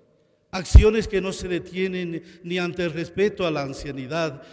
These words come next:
como acabamos de ver semanas atrás con el despojo de la Asamblea de Derechos Humanos, de una anciana como es su presidenta. Y uno se pregunta,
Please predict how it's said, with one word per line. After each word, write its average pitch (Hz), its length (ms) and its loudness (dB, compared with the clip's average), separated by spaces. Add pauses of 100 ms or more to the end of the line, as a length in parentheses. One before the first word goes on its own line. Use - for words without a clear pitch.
(140)
como 170 240 -2
acabamos 170 560 -2
de 156 80 -6
ver 185 500 2
semanas 165 540 -2
atrás 156 560 4 (280)
con 180 160 -2
el 175 120 0
despojo 165 1200 -6
de 165 120 -4
la 165 80 0
Asamblea 160 560 8
de 147 160 -4
Derechos 151 480 -6
Humanos, 147 640 -10 (360)
de 170 160 0
una 196 240 2
anciana 165 680 8 (300)
como 151 260 -4
es 160 220 -2
su - 160 -14
presidenta. 131 880 0 (640)
Y 160 140 -10
uno 180 180 -2
se 160 160 -6
pregunta, 139 760 -8